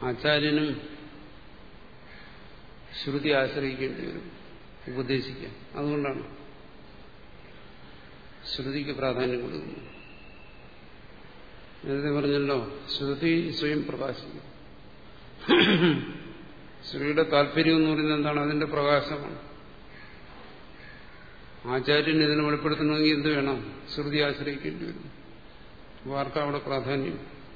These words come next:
വേദാന്തത്തിനാണ്. അത് കഴിഞ്ഞ് ആചാര്യൻ വരുന്നു. കാരണം വേദാന്തൈ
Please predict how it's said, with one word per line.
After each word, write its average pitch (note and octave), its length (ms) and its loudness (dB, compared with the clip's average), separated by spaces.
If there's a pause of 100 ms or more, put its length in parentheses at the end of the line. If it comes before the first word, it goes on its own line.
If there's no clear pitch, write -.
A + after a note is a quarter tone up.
(2250)
വേദാന്തത്തിനാണ്. C3 760 0 (3250)
അത് C3+ 140 -2
കഴിഞ്ഞ് C#3+ 300 4
ആചാര്യൻ C3 420 0
വരുന്നു. - 260 -6 (1600)
കാരണം C3+ 300 2
വേദാന്തൈ C#3+ 580 4